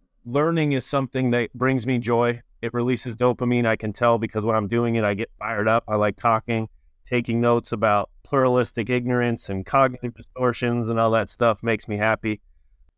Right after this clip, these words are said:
So sleep, exercise, hydration,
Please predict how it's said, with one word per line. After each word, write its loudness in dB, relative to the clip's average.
So -6
sleep, -2
exercise, -2
hydration, -2